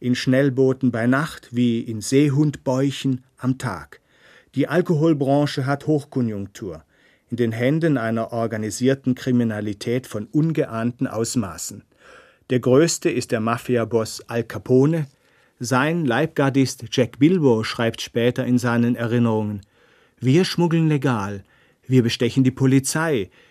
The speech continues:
wir bestechen die Richter und Geschworenen, den Gouverneur des Staates und den Bürgermeister der Stadt."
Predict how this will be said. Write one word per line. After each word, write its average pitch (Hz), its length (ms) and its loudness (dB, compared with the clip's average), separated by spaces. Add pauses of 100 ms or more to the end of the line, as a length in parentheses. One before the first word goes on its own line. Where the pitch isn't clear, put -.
(120)
wir 120 120 0
bestechen 143 480 0
die 135 60 4
Richter 151 400 -2
und 123 180 0
Geschworenen, 131 720 2
den 107 160 -4
Gouverneur 117 420 2
des 113 140 -4
Staates 143 560 -4 (260)
und 214 280 4 (320)
den 120 200 4
Bürgermeister 135 800 2
der 123 140 -2
Stadt." - 440 -12